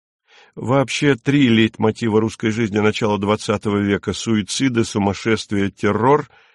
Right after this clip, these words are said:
в его биографии представлены изобильно, но это делает его не патологическим, а скорее типическим случаем.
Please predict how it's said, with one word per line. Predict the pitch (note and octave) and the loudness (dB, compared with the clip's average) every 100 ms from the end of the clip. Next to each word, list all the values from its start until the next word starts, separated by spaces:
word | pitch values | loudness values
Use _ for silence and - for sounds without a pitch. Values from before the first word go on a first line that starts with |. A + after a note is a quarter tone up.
| _ _ _ | _ _ _
в | F2+ | -4
его | G#2+ B2 C3+ C#3 | 0 2 4 4
биографии | A2+ A#2 G#2+ C3 B2+ A#2+ | 4 4 4 2 4 0
представлены | A#2 A#2 - - B2 A2+ A2+ A2+ A2+ | 0 -2 -2 2 2 4 4 4 0
изобильно, | B2 G#2+ G#2 A2 F#2+ B2 A#2 C3 E3+ | 0 0 2 2 2 2 2 2 2
но | E3+ B2+ D3 - | 2 2 0 -2
это | A#2 A#2+ G#2 | -4 -4 -4
делает | G2 A2 G#2+ G#2 | 0 0 0 0
его | G#2 G#2 G#2+ | 0 2 2
не | G#2+ | 2
патологическим, | - G#2+ A2 A2 A#2 D3 C#3+ F#2+ - G2+ F2 E2+ _ _ _ _ _ | -2 -2 2 2 2 -2 -8 -8 -6 -4 -2 -4 _ _ _ _ _
а | - | -6
скорее | G#2 - A2 A2+ | -4 -2 2 2
типическим | A2+ C3 B2 A2 - E2 - - D2 C#2 | 0 -4 -4 -2 -2 -6 -10 -10 -10 -10
случаем. | - E2+ D2 - - - | -12 -12 -12 -12 -14 -14